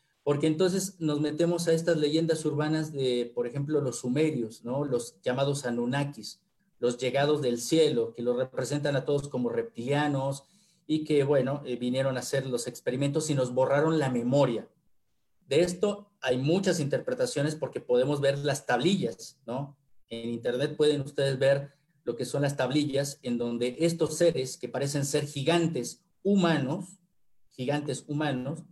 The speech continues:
están interviniendo como un árbol de la vida, ¿no? Extrayendo una piñita, lo que podría ser como nuestra glándula pineal. Y bueno,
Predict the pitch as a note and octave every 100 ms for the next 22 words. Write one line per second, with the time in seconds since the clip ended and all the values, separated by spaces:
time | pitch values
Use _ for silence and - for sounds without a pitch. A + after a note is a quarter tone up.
0 | - _ _ _ _ C#3 C#3+ F#3 F3+ E3+
1 | D#3 D#3 E3 F3 E3+ F3 F3+ F3 C#3 C#3
2 | D#3 D#3+ E3+ E3 D3+ C#3 C3 C3 F#3+ F3
3 | D#3+ F3 F3+ C#3 C#3+ E3 E3 C#3 - C3+
4 | B2 D3+ D#3+ D#3+ D#3+ D3+ D3 C3+ C#3 F3+
5 | - D#3 D#3+ - - G#2+ - A#2 B2 C#3+
6 | C#3+ D3+ C#3 A#2+ A2 A2 - A#2 B2 C#3+
7 | D3+ E3 E3+ G3 E3+ F#3 - _ _ _
8 | _ _ _ _ _ _ _ D#3+ E3 F#3
9 | D#3 G3 -